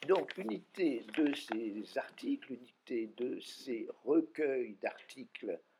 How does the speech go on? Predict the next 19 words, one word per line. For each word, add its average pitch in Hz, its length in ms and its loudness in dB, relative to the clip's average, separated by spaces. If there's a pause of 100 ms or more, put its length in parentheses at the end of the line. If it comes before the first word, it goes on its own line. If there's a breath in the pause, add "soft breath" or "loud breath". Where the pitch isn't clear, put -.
(120 soft breath)
remaniés 120 760 2
d'ailleurs 101 460 -4
que 123 100 -8
sont - 240 -10
la 95 120 -4
plupart 107 720 -6 (160)
de 90 200 -6
ces - 260 -12
livres, 320 420 -2 (1500 loud breath)
et - 180 8
aussi - 580 -2
unité - 580 -2 (160)
quant 226 240 -2 (560 loud breath)
à 175 200 2
la 135 360 0 (300)
provenance 170 960 2 (100)
de 127 380 -4
cette, - 320 -6 (220)
euh, - 600 -4